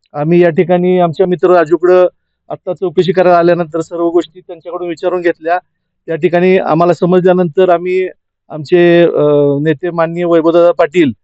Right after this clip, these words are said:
यांना फोन करून सदर गोष्टीची कल्पना दिली. त्याप्रमाणे दादा, अ, दादांनी डीएचओना फोन करून सदर इंजेक्शनचा साठा विटा येथे त्वरित उपलब्ध करून देण्यासंदर्भात, अ, बोलणं झालेलं आहे व ते त्वरित उपलब्ध करून देतो असं त्यांनी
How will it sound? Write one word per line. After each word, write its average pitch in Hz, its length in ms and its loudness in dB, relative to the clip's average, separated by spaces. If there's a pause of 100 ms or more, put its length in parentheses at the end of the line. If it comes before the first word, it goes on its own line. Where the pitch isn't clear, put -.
(280)
यांना 160 440 0
फोन 175 260 0
करून 175 260 0
सदर 170 280 -6
गोष्टीची 170 380 -6
कल्पना 170 400 -14
दिली. 170 300 -4
त्याप्रमाणे 165 760 -2
दादा, 165 380 4
अ, 143 640 2
दादांनी 165 580 2
डीएचओना 170 560 0
फोन 180 240 -4
करून 175 320 2 (560)
सदर 180 300 2
इंजेक्शनचा 180 600 2
साठा 170 400 2 (340)
विटा 160 280 0
येथे 175 340 2
त्वरित 175 420 -2
उपलब्ध 170 380 -2
करून 170 260 -2
देण्यासंदर्भात, 160 680 0 (460)
अ, 147 160 0
बोलणं 165 680 2
झालेलं 160 380 2
आहे 156 200 4
व 165 140 0
ते 170 200 -8
त्वरित 170 280 -8
उपलब्ध 160 340 -10
करून 165 260 -12
देतो 202 360 -2 (280)
असं 139 220 -14
त्यांनी 156 260 0